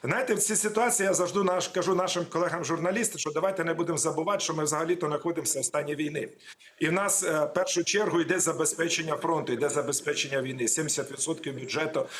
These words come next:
це якраз військові потреби, потреби безпеки. Е, тому, о, в тих межах, що зараз є, програма п'ять сім дев'ять продовжує працювати, і мені дуже подобається, що останні декілька років вона якраз зорієнтована на підтримку переробки,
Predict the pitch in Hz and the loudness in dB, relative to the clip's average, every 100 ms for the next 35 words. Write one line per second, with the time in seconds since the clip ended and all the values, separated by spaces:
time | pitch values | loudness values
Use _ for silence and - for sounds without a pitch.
0 | - - 156 151 160 156 127 143 - 156 | -6 0 0 2 2 2 0 0 2 0
1 | 147 135 135 135 131 120 143 139 131 123 | 0 -2 0 0 0 -2 -2 0 0 0
2 | - - - - - - - - 143 127 | -2 -4 -6 -6 -12 -18 -20 -2 0 2
3 | 185 190 202 208 185 165 156 - 214 202 | 2 4 4 4 4 2 2 0 0 0
4 | 175 190 190 170 165 175 165 170 165 151 | 0 2 2 0 0 0 2 2 2 0
5 | 147 196 240 233 - - - 165 175 233 | 0 2 2 0 -6 -20 -4 0 2 2
6 | 208 180 170 175 170 170 160 147 139 147 | 2 2 2 2 2 -2 -2 0 2 0
7 | 147 - 165 175 160 165 156 156 147 160 | 0 0 2 2 2 2 2 2 2 2
8 | 170 226 180 165 156 160 165 - 165 170 | 2 2 0 0 2 2 2 0 0 0
9 | 165 151 156 143 139 175 156 143 143 - | 0 0 0 0 0 2 2 2 0 0
10 | 143 139 156 147 135 147 - 139 151 147 | 0 0 0 -2 0 -2 -2 -4 0 2
11 | 147 147 131 - - - 151 185 175 170 | 2 0 -2 -4 -12 -4 0 2 2 2
12 | 170 165 - 170 170 - 190 160 147 143 | 0 2 2 4 2 2 2 2 2 2
13 | 156 185 175 - 175 165 175 170 165 - | 2 2 0 0 -2 2 2 2 -2 0
14 | 180 202 175 156 143 131 - 160 | 2 2 2 4 4 2 -2 -4